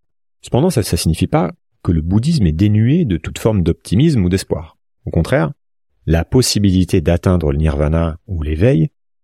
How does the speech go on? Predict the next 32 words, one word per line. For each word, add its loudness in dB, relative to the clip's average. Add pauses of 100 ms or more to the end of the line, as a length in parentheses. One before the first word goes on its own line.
(200)
offre -2 (140)
un 0
chemin 0 (120)
et 2
une 4
direction 0 (280)
qui -2
inspire 2
le 2
pratiquant -2
à 0
préserver 2
malgré 2
les 0
défis -2
et 2
les 0
souffrances -2
de 0
la 2
vie. -4 (1080)
La 2
Bhagavad 2
Gita, 0 (300)
qui 2
est 4
un 2
texte -2
sacré -2
de 0
l'hindouisme, 2 (520)
explore 0